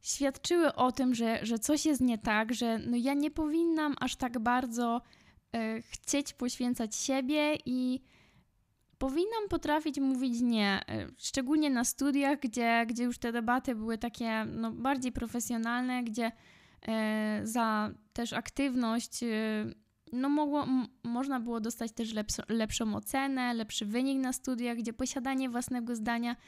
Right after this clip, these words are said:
mogło naprawdę zaprowadzić cię daleko, mogłeś nawet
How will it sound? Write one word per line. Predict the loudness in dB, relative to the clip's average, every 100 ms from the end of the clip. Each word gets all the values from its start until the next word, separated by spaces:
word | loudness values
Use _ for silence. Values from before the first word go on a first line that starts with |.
| -20 -6
mogło | 0 2 2
naprawdę | 2 0 0 2 0
zaprowadzić | -2 -2 0 0 0 -4 -6
cię | -2
daleko, | 0 2 0 0 -2 0
mogłeś | 0 -2 -2
nawet | -4 -4 -8